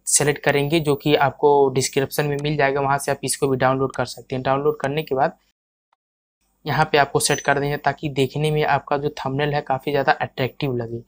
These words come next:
यहाँ पे ऐसे हमको सेट कर देना। सेट करने के बाद इसी को हम एक बार यहाँ पे एडिट पर क्लिक करके कॉपी कर लेंगे, ताकि हमारा डबल हो जाए। उसके बाद क्या करना है, इसको इस साइड भी लगा देना है। ताकि दोनों साइड में हमारा यह देखने को मिले। इसको थोड़ा सा बाहर निकाल देंगे। उसके बाद क्या करेंगे, इसको हम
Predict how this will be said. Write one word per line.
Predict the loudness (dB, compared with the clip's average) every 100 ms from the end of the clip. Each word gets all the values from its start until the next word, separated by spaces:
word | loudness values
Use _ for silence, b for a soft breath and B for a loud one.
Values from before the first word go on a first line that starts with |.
| _ -6
यहाँ | -4
पे | -2
ऐसे | 0 0 0
हमको | 0 0 0 -2 -4
सेट | -2 0
कर | -2 -4
देना। | -2 -2
सेट | -2 -2
करने | 0 0 0
के | 2
बाद | 4 4 -2 _ _ -6
इसी | -2 0
को | 0
हम | 0 -2
एक | -2 2
बार | 2 2
यहाँ | 0 0
पे | -2
एडिट | 0 -2 0
पर | -2
क्लिक | -2 -2 0
करके | 0 -2 0
कॉपी | 2 2 0
कर | -2 0
लेंगे, | 0 -2
ताकि | 0 0 0
हमारा | 0 2 4
डबल | 4 2
हो | -2 -4
जाए। | -4 -4
उसके | -6 -6 -4
बाद | -2 -2
क्या | -4
करना | -2 -2
है, | -4
इसको | -6 -6 -4
इस | -2 2
साइड | 2 2
भी | 2
लगा | 2 4 2
देना | 2 0
है। | 0 -2 b b b b -6
ताकि | -4 -2
दोनों | 0 2 2
साइड | 2 0 0
में | -2
हमारा | 0 2 4
यह | 2 2
देखने | 0 -2 -6
को | -2 -2
मिले। | -2 -4 -8 -16 -20 _ _ _ _ _
इसको | -12 -4 -4
थोड़ा | 0 -2
सा | 0 0
बाहर | 0 0
निकाल | -4 0 2
देंगे। | 2 -2 -2
उसके | -4 -6 -6
बाद | -4 -4
क्या | -6 -8
करेंगे, | -6 -6 -8
इसको | -10 -10 -8
हम | -4 -4